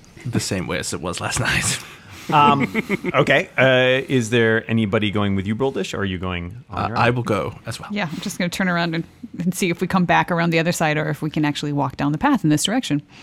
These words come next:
Speaker 2: Actually, you find as you do walk down the path in that direction, the terrain does seem to change. You do notice there are some trees that you haven't seen before,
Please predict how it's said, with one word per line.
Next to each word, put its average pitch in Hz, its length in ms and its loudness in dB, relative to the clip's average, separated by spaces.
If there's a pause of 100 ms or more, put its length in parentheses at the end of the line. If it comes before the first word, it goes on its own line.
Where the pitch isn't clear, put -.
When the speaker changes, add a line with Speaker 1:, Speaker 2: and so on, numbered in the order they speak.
(100)
Speaker 2:
Actually, 160 400 2
you 135 160 0
find 139 260 2
as 147 280 0
you 127 120 0
do 135 200 -2
walk 110 320 2
down 104 320 0
the 98 100 0
path 98 300 0
in 101 120 -4
that 110 160 -2
direction, 107 520 -4
the 151 80 0
terrain 190 500 0
does 220 220 2
seem 131 140 -2
to 104 60 -2
change. 98 300 -2
You 104 80 -2
do 131 160 -2
notice 117 460 2
there 104 200 0
are 101 40 0
some 98 180 -6
trees 98 240 -4
that 95 140 -6
you 98 80 -4
haven't 87 280 -4
seen 101 220 -4
before, 90 400 -6